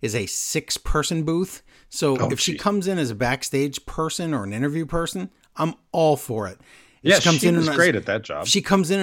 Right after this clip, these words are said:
Speaker 1: as an on-screen character, I'm all for it. If she comes in on commentary, I'm out.
Speaker 2: Yeah,
Speaker 1: I, I
Speaker 2: she
Speaker 1: don't want
Speaker 2: just
Speaker 1: that.
Speaker 2: And I don't think she ever enjoyed commentary. She never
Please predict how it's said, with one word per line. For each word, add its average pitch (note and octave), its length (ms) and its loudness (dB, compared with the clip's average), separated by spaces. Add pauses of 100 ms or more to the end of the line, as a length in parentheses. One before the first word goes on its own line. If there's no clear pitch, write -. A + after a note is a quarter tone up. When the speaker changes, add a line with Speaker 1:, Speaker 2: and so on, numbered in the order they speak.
Speaker 1:
as C#3+ 120 0
an D#3 80 2
on-screen D#3+ 480 0
character, F3 640 -2
I'm D#3 220 2
all C#3+ 160 4
for C3+ 260 -2
it. - 80 -14
If C3+ 100 -8
she F#3+ 120 -2
comes F#3 280 0
in F#3 100 0
on D#3 140 0
commentary, D3 640 0
I'm A#2+ 280 -4
out. F#2 280 -8 (220)
Speaker 2:
Yeah, G#2 300 -10
Speaker 1:
I, G#2 40 -10
I A2+ 60 -6
Speaker 2:
she G#2+ 80 -10
Speaker 1:
don't A2 220 -4
want F#2+ 160 -6
Speaker 2:
just G2 200 -8
Speaker 1:
that. - 100 -14 (520)
Speaker 2:
And G#3 160 4
I G#3 140 4
don't G3 180 2
think B2+ 200 -8
she - 260 -12
ever B2 260 -4
enjoyed F2+ 440 -4
commentary. C#2 580 -14
She - 140 -12
never C#3+ 260 -2